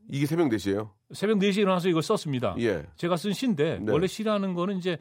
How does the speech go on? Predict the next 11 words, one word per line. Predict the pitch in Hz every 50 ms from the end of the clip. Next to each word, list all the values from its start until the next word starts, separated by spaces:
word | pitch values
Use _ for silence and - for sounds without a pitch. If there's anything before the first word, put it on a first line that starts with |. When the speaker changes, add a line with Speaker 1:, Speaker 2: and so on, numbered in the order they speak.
| - - -
Speaker 2:
문학 | 135 135 151 160 -
잡지에 | - 151 143 - - - 143 131
발표를 | 117 123 120 - 151 135
한다든가 | 127 113 107 92 101 98 95 117 131 120 123
Speaker 1:
예. | 123 104 82 76 73
Speaker 2:
무슨 | - 120 143 147
뭐 | 139 139
신문사, | - - 214 214 202 151 139 120 95 104 127 143 123
신춘문예 | - 180 170 - 170 156 139 127 120 117 113
이렇게 | 107 - 120
한다든가 | 107 143 156 156 143 123 113 101 98 127 139 110